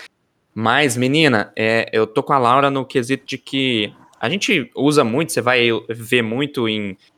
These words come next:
em sites, né, em coisas assim, os termos single player e multiplayer, né? Que multiplayer são jogos que você joga com mais jogadores,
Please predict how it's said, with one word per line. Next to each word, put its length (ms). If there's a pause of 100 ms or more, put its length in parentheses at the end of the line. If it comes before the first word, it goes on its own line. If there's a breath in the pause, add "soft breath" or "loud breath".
em 120
sites, 720
né, 140
em 100
coisas 240
assim, 380
os 120
termos 300
single 380
player 320
e 60
multiplayer, 680
né? 200 (400 soft breath)
Que 80
multiplayer 720
são 240
jogos 240
que 120
você 200
joga 240
com 140
mais 320
jogadores, 560